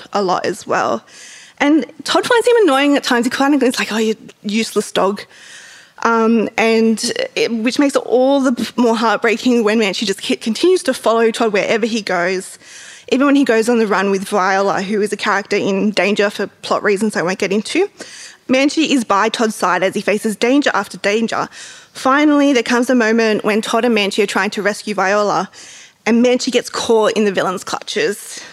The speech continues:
And Todd must leave him behind in order to save himself and Viola. It's this really crushing moment because you're just like, no, just, you want him to go back and save him, but you know that that's certain death for, um, himself and Viola if he does.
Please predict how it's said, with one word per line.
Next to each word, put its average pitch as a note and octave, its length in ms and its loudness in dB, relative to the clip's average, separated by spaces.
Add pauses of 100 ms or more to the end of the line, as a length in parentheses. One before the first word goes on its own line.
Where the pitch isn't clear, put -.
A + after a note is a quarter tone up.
(580)
And G#3+ 140 0
Todd B3+ 260 0
must A3+ 220 0
leave G#3+ 220 2
him A#3+ 160 2
behind G#3+ 600 0
in F#3 100 0
order G3+ 220 0
to G#3 120 0
save F3+ 260 -2
himself G3+ 360 -4
and G#3 100 -4
Viola. F3+ 540 -2 (440)
It's - 180 -4
this G3+ 340 -8
really A3+ 200 0
crushing G#3 540 -2
moment A3+ 320 2
because A3 260 -2
you're A3 80 -2
just - 200 -8
like, - 120 -8
no, A#3 220 2
just, A3+ 220 -8
you A3 120 -2
want A3+ 180 2
him A#3+ 100 0
to A3 100 -8
go G#3+ 100 0
back G#3 160 -4
and A3 140 -4
save G3+ 280 -2
him, G#3+ 120 -2
but F3 120 -2
you G#3 80 0
know G3 180 0
that - 180 -2 (300)
that's - 240 -8
certain G#3+ 320 0
death G3+ 280 -2
for, G3 180 -2 (140)
um, G3 240 0
himself G3+ 400 -2
and G3+ 80 0
Viola E3+ 320 0
if F#3+ 120 -6
he F#3 80 -8
does. F#3+ 520 -2